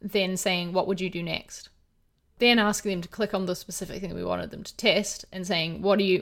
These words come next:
what would you expect when you click this button?" And then they would click on it and go, go to the next page and then say, "Okay, so now, now that you're here, what do you think?" sort of thing. So, yeah, leading them through a path or, like, following them down whatever path they wanna go on, essentially,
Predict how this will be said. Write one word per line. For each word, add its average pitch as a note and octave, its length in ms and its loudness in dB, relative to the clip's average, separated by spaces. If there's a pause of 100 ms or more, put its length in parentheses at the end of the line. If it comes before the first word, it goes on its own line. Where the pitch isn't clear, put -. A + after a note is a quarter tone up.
what G#3+ 160 6
would A#3 140 2
you A3 100 4
expect - 400 0
when F3+ 80 -4
you E3 100 -4
click - 220 -6
this - 140 -6
button?" F3+ 500 -6 (800)
And F#3 240 0
then F#3+ 220 4
they F3 100 2
would F3 140 -2
click B3+ 180 2
on A#3 100 4
it A3 200 6
and G3 140 -4
go, F3+ 200 0 (200)
go F#3 100 -4
to F3+ 60 -2
the F3+ 80 -6
next E3+ 140 -8
page G3+ 240 6
and F3+ 100 0
then F3+ 120 -2
say, E3+ 240 0
"Okay, F3+ 400 2
so F3+ 220 -4
now, E3+ 400 -2 (280)
now G3 200 2
that F3+ 100 0
you're F3 140 0
here, G3 280 8
what F3+ 140 4
do E3+ 60 -4
you E3 100 -6
think?" - 380 -8 (300)
sort - 200 -8
of F3+ 80 -12
thing. G3 220 -10 (320)
So, E3+ 400 -2 (240)
yeah, A3+ 180 2
leading A#3 360 6
them A3+ 120 4
through G#3 240 2
a E3 60 -2
path F3 520 2
or, F#3+ 120 -4
like, E3 320 -4
following G#3+ 580 4
them F#3+ 300 2
down F#3 240 0
whatever F3+ 200 -2
path F#3 320 0
they F#3+ 120 2
wanna G3 200 -2
go - 220 0
on, F#3 80 0
essentially, F#3+ 720 -4